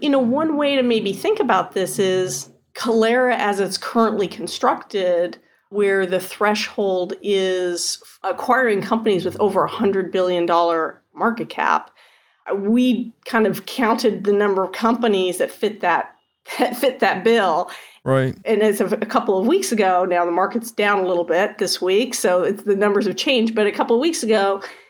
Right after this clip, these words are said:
Speaker 1: it was a hundred forty-one companies, eighty of which are in the U S, um, that have market caps greater than a hundred billion. That's a lot of companies beyond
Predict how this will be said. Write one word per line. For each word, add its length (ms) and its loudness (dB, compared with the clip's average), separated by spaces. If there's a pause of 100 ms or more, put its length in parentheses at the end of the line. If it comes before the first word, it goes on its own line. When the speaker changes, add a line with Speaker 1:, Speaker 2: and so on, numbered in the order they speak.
(120)
Speaker 1:
it 40 -6
was 100 0
a 60 4
hundred 320 2
forty-one 440 2
companies, 760 0
eighty 260 2
of 100 0
which 200 0
are 80 2
in 80 2
the 80 0
U 240 0
S, 520 0 (460)
um, 200 2
that 80 2
have 160 -2
market 300 -2
caps 260 -4
greater 260 0
than 120 0
a 40 -4
hundred 320 0
billion. 500 2 (680)
That's 280 -4
a 60 2
lot 320 0
of 60 -4
companies 520 0
beyond 840 2